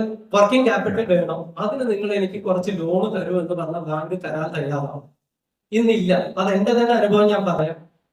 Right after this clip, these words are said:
രണ്ടായിരത്തി പതിനാറ് മുതൽ കൃഷി ചെയ്തു. രണ്ടായിരത്തി പതിനേഴ് മുതൽ ഞാൻ പാട്ടത്തിന് കൃഷി എടുത്ത് ചെയ്യാൻ തുടങ്ങി. നാൽപത്തിനാല് ഒക്കെ ഏക്കറോളം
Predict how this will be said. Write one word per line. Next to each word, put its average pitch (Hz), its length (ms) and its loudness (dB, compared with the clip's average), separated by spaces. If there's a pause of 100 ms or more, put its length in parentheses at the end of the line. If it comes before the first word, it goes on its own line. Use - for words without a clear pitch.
(140)
രണ്ടായിരത്തി 196 500 0
പതിനാറ് 202 380 2
മുതൽ 196 340 -4
കൃഷി 165 180 -8
ചെയ്തു. 180 300 -4
രണ്ടായിരത്തി 175 420 -6
പതിനേഴ് 190 440 -2
മുതൽ 185 240 -2
ഞാൻ 185 220 -4
പാട്ടത്തിന് 190 600 -2
കൃഷി 196 280 -6
എടുത്ത് 185 260 -4
ചെയ്യാൻ 170 400 -4
തുടങ്ങി. 151 440 -4 (360)
നാൽപത്തിനാല് 220 600 0 (100)
ഒക്കെ 208 120 -4
ഏക്കറോളം 190 640 -2